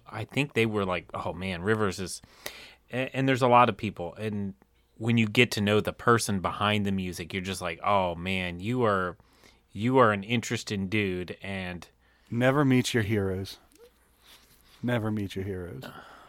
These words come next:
Speaker 1: Well, yeah, but I think they all love, like, I watched this really weird,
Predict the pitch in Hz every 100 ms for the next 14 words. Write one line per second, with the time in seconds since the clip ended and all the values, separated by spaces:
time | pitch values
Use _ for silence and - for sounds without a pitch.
0 | - 139 147 151 139 147 170 - 170 160
1 | 175 165 165 190 - - _ - 131 151
2 | 147 127 117 147 143 120 - _ - 123
3 | _ - - _ _ _ _ _ - 147
4 | 139 131 - 113 - 120 131 123 113 120
5 | 123